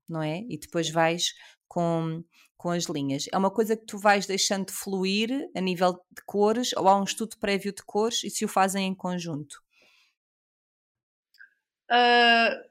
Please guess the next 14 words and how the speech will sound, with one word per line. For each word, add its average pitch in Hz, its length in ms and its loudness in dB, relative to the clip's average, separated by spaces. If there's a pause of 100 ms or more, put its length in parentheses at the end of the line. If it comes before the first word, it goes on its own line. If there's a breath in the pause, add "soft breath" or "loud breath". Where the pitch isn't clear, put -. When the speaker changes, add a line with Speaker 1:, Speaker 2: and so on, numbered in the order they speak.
Speaker 2:
eu, 240 280 -8 (120)
não, 220 420 -2
o, 208 640 -8
o 208 40 -12
trabalho 208 440 0
vai 208 140 -2
fluindo. 170 600 -12 (300)
É 185 100 0
lógico 202 600 -2
que 196 340 -4 (380)
há 196 100 0
um 196 140 -4
estudo 202 440 -6
prévio, 202 560 -2